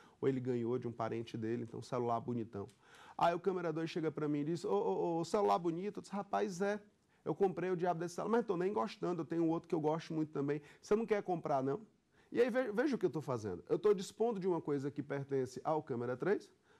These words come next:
para o câmera dois. Disposição de coisa alheia como própria. Isso é crime? É, um exemplo de estelionato. Mas o nosso legislador optou em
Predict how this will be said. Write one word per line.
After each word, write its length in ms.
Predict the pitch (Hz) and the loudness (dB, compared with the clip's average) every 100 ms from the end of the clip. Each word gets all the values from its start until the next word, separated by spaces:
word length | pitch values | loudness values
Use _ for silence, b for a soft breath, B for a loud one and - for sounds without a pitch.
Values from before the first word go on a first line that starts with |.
| b | b
para 220 | 202 208 | 2 2
o 60 | 214 | 0
câmera 380 | 226 226 240 226 | 0 0 0 2
dois. 380 | 180 202 - - _ _ b | 2 0 -2 -18 _ _ b
Disposição 540 | 151 170 165 147 175 | -4 0 0 0 0
de 80 | 180 | 0
coisa 280 | 175 170 170 | 0 0 0
alheia 200 | 156 156 | 0 0
como 240 | 170 180 | 0 -2
própria. 400 | - 139 127 - - | 0 0 0 -2 -2
Isso 200 | 202 180 | -2 0
é 40 | 156 | 0
crime? 360 | 175 202 349 | 0 2 4
É, 320 | 415 320 349 | 4 4 2
um 120 | - 392 | 0 2
exemplo 400 | 339 349 381 185 | 4 4 4 -2
de 60 | |
estelionato. 560 | - 143 120 98 78 - B B B | -2 -2 -2 -2 -6 -14 B B B
Mas 200 | 143 160 | 0 2
o 40 | 185 | 4
nosso 280 | 180 - | 2 0
legislador 680 | 185 180 180 175 170 220 - - | 2 2 2 0 4 4 2 0
optou 800 | 180 - - 196 233 233 123 - _ | 0 0 -4 2 4 4 0 -6 _
em 280 | 147 156 | 0 2